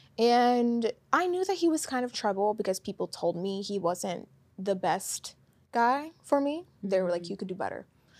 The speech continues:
Speaker 1: But I'm like, "I don't like when people tell me what to do."
Speaker 2: Right.
Speaker 1: So I'm like, "I'm gonna find out for myself." I think, as you should,
Speaker 2: Mm-hmm.
Speaker 1: you know, you should always give somebody a chance until they prove you otherwise.
Speaker 2: For sure.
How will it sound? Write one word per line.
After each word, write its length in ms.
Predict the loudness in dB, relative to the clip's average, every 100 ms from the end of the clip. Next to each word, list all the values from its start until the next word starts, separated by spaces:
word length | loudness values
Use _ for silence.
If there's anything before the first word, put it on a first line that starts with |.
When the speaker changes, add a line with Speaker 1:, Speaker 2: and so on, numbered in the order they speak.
| -14 -2
Speaker 1:
But 60 | 0
I'm 80 | 0
like, 160 | 0 0
"I 80 | 0
don't 120 | 0
like 140 | -2
when 100 | -2
people 160 | -2 -2
tell 140 | -2
me 60 | -2
what 120 | -2
to 80 | -2
do." 240 | -2 -4 -6 -12
Speaker 2:
Right. 280 | -10 -8 -2
Speaker 1:
So 120 | 0
I'm 120 | 2
like, 200 | 0 -2
"I'm 80 | -2
gonna 120 | -4
find 200 | -2 -2
out 100 | -2
for 60 | -2
myself." 460 | -2 -2 0 0 0
I 80 | -6
think, 260 | -4 -6 -4
as 200 | -4 -4 -6
you 80 | -6
should, 420 | 0 2 2 0 _ _ -8
Speaker 2:
Mm-hmm. 140 | -4
Speaker 1:
you 60 | -2
know, 180 | -2 -2
you 60 | 0
should 160 | 2
always 280 | 4 2 2
give 140 | -2
somebody 320 | -4 -4 -2 -4
a 40 |
chance 360 | -4 -8 -8 -10
until 220 | -8 -6
they 80 | -6
prove 240 | -4 -4
you 80 | -2
otherwise. 540 | -4 -6 -8 -8 -12 _ -20
Speaker 2:
For 80 | -18
sure. 200 | -12